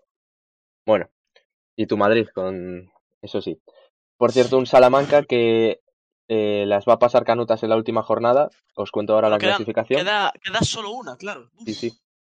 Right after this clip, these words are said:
Speaker 2: Y solo puede salir al playoff de descenso.
Speaker 1: Efectivamente. Y un Salamanca que tenía equipo y se esperaba que pelease la primera plaza. Mira tú lo, lo que pasa a veces.
Speaker 2: Sí.
Speaker 1: Lo que pasa. Bueno, otros resultados: Gimnástica Segoviana cero, Palencia Cristo Atlético uno,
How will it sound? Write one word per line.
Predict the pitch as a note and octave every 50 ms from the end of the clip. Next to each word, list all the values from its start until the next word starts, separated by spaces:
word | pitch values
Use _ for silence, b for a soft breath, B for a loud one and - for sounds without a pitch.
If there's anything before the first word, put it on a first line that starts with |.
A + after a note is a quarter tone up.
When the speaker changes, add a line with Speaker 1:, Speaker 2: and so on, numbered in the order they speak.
| _ _ _ _ _ _
Speaker 2:
Y | _ C#3+ D3+ C#3
solo | - F#3 F#3+ G#3 -
puede | - G#3 A3+ B3 C#4+ C#4 -
salir | - - F3 E3 G3+ A#3+
al | C4+ B3+ - -
playoff | - D3+ E3 G3 A3 F3+ C#3
de | C#3
descenso. | C3 C3 - - D#3 - - - - _ _ _ _ _ _ _ -
Speaker 1:
Efectivamente. | G2 - G2+ G2 F#2+ A#2 A#2 A2 G#2 G2 F#2 F2+ E2+ _ _ _ _ _ _ _ _
Y | G#2+ G#2
un | G#2+ G#2+
Salamanca | - A2+ G#2+ G#2+ G#2+ A2 A2+ A2 - A#2+
que | A2+ A2+ G#2+
tenía | G2+ G2+ G#2 A2 A2+ A#2+ A#2 - _ _ _ _ -
equipo | G#2 G2 - - A2 A2+ - C3+ C#3+ - - _ _ -
y | G#2+ -
se | - G#2
esperaba | - - G2+ G#2 G2+ G#2 A2 G#2
que | A2+ G2+
pelease | - G2+ G2 G2 G2 G2+ G#2+ - - A#2+ A#2
la | A2+ G2 F#2+ F2+ -
primera | - F#2 F#2 G2 G2+ G2+ -
plaza. | F#2+ F#2+ F2+ - - - _ _ _ _ _ _ _ _ _
Mira | G2 G2 G2+ G#2 G#2+ G#2 G2
tú | - A2+ A2+
lo, | A2+ A2+ A2 A2+ - -
lo | - G2 F2+
que | F#2
pasa | E2 F#2 F#2 - E2+
a | E2+
veces. | F2 F2 - _ _ _ _ _ _ _ _ _ _ _ _ _ _ _ _ _ _ _ _ -
Speaker 2:
Sí. | - E3+
Speaker 1:
Lo | A2
que | G#2 F#2+
pasa. | - D#2+ - - - _ _ _ _ _ _ _ _ _ _ _ _ _ _ -
Bueno, | A#2+ A2 G#2+ - -
otros | A2 G#2+ A#2 A2+ G2+
resultados: | A2 A2 - A#2 A2 C3+ C#3 C#3 C#3+ -
Gimnástica | - A#2 A2+ A2 - - A2 A2 G#2
Segoviana | - G#2+ A2 A2 A2 A2 A2 A2 -
cero, | - A#2 G#2+ G2+ -
Palencia | - F#2 G2 G2 - G#2 F#2+
Cristo | G2+ G2 - -
Atlético | G2 - - G#2 F#2 - G#2 - A2+
uno, | A#2+ C3 C3+ C#3+ D3+ C#3